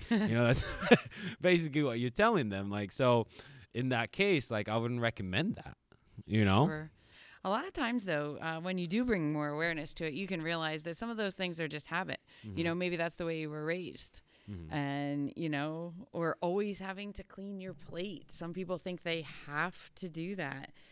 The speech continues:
Speaker 1: Um, and that's something, you know, in the way that you were raised.
Speaker 2: Right.
Speaker 1: Uh, maybe, you know, for, or, you know, uh, so,
Speaker 2: It's, it
Speaker 1: yeah.
Speaker 2: also is really, to me,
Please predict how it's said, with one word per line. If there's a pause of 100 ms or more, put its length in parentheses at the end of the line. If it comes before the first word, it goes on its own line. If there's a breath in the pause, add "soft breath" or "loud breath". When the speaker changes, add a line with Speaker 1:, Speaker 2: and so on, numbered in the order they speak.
(280 loud breath)
Speaker 1:
Um,
and
that's
something,
you
know,
in
the
way
that
you
were
raised. (520 soft breath)
Speaker 2:
Right.
Speaker 1:
Uh,
maybe,
you
know,
for,
or, (100)
you
know, (840)
uh, (320)
so,
Speaker 2:
It's,
it
Speaker 1:
yeah.
Speaker 2:
also
is (120)
really,
to
me,